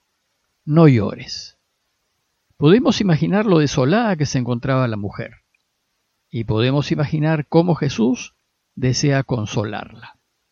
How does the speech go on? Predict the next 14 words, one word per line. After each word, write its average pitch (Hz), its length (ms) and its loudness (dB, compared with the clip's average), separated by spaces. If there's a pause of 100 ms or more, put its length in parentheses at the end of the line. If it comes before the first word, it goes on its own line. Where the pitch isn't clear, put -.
(920)
Y 143 120 0
entonces 196 400 2
Jesús, 196 340 2
por 143 220 2
propia 269 400 0
iniciativa, 131 680 -4 (360)
y 160 160 0
sin 269 320 2
que 175 100 0
se - 160 0
lo 180 160 4
pidan, 226 560 -2 (540)
decide 156 500 2
ayudarla. 156 640 2